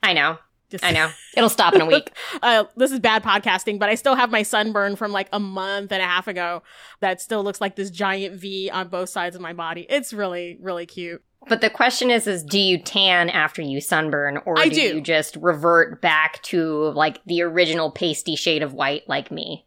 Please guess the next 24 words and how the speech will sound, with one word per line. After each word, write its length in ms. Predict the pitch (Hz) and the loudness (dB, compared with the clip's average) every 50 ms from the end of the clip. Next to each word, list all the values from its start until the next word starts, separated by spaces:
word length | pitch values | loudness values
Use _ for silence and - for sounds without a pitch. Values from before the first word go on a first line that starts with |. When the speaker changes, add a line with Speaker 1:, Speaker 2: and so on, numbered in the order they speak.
| _ - - | _ -4 0
Speaker 2:
No. 540 | 240 262 254 240 226 208 202 196 196 - - - | 2 4 6 6 6 4 4 2 2 0 0 0
Thank 220 | 262 247 247 233 | 0 0 0 0
God 320 | 247 220 214 214 226 220 | 2 4 4 4 4 2
for 320 | - - 233 214 214 208 202 | 0 -2 0 0 0 0 0
my 400 | 220 208 196 196 190 190 190 185 | 0 0 2 2 0 0 -2 -2
melanated 540 | 208 220 214 208 208 208 214 208 202 196 196 | -2 0 0 0 0 0 -2 -2 -2 -4 -6
people. 420 | - - 220 - 240 233 233 226 - - | -6 -8 -8 -4 -4 -2 -2 -2 -2 0
I 300 | 185 170 170 180 180 - | -2 0 0 -2 -2 2
burn 400 | - 294 320 320 311 302 302 302 | 4 6 6 8 8 6 4 2
and 220 | - 233 240 233 | 0 0 0 2
then 160 | 214 208 202 190 | 2 2 2 0
I 100 | 180 180 | -2 -2
tan, 400 | - - 220 190 170 165 175 175 | -6 -8 -8 -8 -8 -8 -8 -4
but 140 | 196 202 | -4 -2
I 100 | - 226 | 0 2
don't 220 | 214 269 294 277 - | 2 4 2 2 2
like 180 | 262 240 226 | 0 -2 -2
sitting 260 | - - 240 226 220 208 | -2 -2 -2 -2 -2 -4
through 140 | - 202 | -6 -8
the 80 | 180 185 | -8 -8
burn 320 | 170 - 175 160 160 165 | -8 -8 -10 -8 -8 -12
'cause 160 | 165 - 214 240 | -12 -10 -8 -8
it's 140 | 247 226 | -6 -6
unpleasant. 560 | 214 175 160 - - - - - - - - | -6 -8 -8 -10 -16 -20 -20 -20 -20 -20 -20